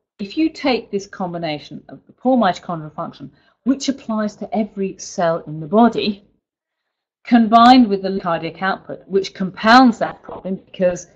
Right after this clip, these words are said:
not only have you got poor energy delivery within the cells, but, you know, if the output, cardiac output is good, they're not getting very good, um, delivery of oxygen and fuel, then that explains, you know, the multiplicity of symptoms that we see in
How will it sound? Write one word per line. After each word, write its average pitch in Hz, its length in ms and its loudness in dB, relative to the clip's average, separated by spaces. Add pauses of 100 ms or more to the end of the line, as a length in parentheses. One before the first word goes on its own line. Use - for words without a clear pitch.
(180)
not 180 160 -8
only 196 180 2
have 156 80 -6
you 156 60 -10
got - 240 -10
poor 170 220 -6
energy 170 280 -6
delivery 147 380 -12
within 196 400 4
the 226 80 0
cells, - 440 -10 (520)
but, 208 160 -6
you 190 80 -10
know, 190 200 -12 (360)
if 196 120 -12
the 202 120 -4
output, - 560 -8
cardiac 196 340 -4
output 190 240 -8
is 151 100 -20
good, 160 200 -14
they're 190 80 -8
not 220 240 -8
getting 190 180 -12
very 180 180 -8
good, 175 220 -14 (280)
um, 165 280 -12 (260)
delivery 175 300 -12
of 170 80 -8
oxygen 185 580 -10 (120)
and 196 120 -6
fuel, - 540 -6 (640)
then 190 440 -4
that 226 300 -2
explains, 170 640 -6 (240)
you 147 140 -10
know, - 180 -14
the 175 60 -12
multiplicity 196 1080 -8
of 135 80 -20
symptoms - 440 -20
that - 140 -20
we - 80 -20
see 156 400 -18
in 143 220 -16